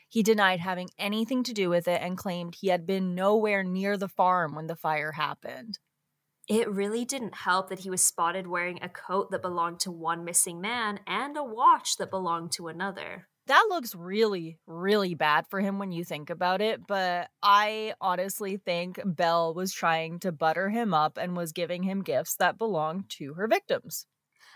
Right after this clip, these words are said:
Speaker 2: Absolutely. It would not surprise me, actually, if she'd thought far enough ahead where it was like,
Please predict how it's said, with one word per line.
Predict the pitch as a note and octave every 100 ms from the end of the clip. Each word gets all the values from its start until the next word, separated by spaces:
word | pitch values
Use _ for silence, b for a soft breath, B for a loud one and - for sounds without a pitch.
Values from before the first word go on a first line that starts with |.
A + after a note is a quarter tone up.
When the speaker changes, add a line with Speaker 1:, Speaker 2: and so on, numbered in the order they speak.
| B
Speaker 2:
Absolutely. | G#3+ - D4 C4 G#3 G#3+ E3+ F3 -
It | G#3 F3+
would | G#3+
not | A#3 A#3+
surprise | - D4 - E3+ F3 E3+
me, | F3+ F3
actually, | F3 F3 - F#3 F3
if | F#3
she'd | - F#3 E3+
thought | - F#3 D3+ -
far | - F3 F3+
enough | F3+ F#3
ahead | F#3 F3+ D#3+ F3
where | F3+ F3+ F3
it | E3+
was | F#3 F3+
like, | F3 E3+ F3